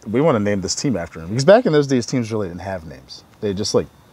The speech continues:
wing, they would wing it based on what the press would call them or the local fans would call them. So he, um,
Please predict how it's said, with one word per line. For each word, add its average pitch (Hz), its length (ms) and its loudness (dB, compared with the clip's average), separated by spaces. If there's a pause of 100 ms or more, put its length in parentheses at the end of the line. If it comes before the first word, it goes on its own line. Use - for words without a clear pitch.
(720)
wing, 110 400 4
they 131 160 8
would 107 340 0
wing 135 220 4
it 98 180 -4
based 113 300 0
on 101 80 0
what 95 120 -4
the - 60 -12
press - 340 2
would 113 120 -2
call 113 240 4
them 104 160 2
or - 20 0
the 90 60 -2
local 90 320 -4
fans 95 340 -4
would 95 100 -6
call 95 200 -2
them. 92 240 -6 (760)
So 107 200 4
he, 117 360 4
um, 92 300 2